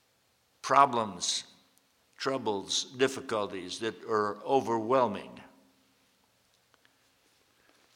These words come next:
You know, this passage reminds me very much of what we find in the book of Jonah. You remember who Jonah was. He's a prophet. He didn't want to go and do what God told him to do.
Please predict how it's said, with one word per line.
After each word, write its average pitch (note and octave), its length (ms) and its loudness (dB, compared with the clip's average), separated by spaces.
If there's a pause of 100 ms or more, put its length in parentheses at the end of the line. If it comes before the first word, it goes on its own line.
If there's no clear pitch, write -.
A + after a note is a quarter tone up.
(1400)
You B2+ 100 -4
know, D#3+ 160 2
this E3 240 0
passage B2+ 500 2
reminds A#2+ 520 2
me A2+ 140 -2
very B2 280 2
much A#2+ 400 0
of G2 400 -6 (840)
what A#2 200 -2
we B2 120 -2
find C3+ 360 6
in A2 120 0
the A2 80 2
book B2 260 0
of G#2 160 -2
Jonah. G#2+ 500 4 (1800)
You A#2+ 80 -6
remember C3 300 4
who A#2+ 200 0
Jonah C3+ 360 4
was. G2+ 360 -2
He's C3 280 -4
a - 20 -8
prophet. B2+ 500 6
He B2 120 -2
didn't C3+ 320 -4
want C3 200 4
to A#2 60 0
go A#2+ 320 2
and A2 140 -2
do A#2+ 140 2
what G#2+ 220 2
God A2 300 2
told A#2 260 0
him G#2 140 -2
to G2 80 -6
do. G2 380 -2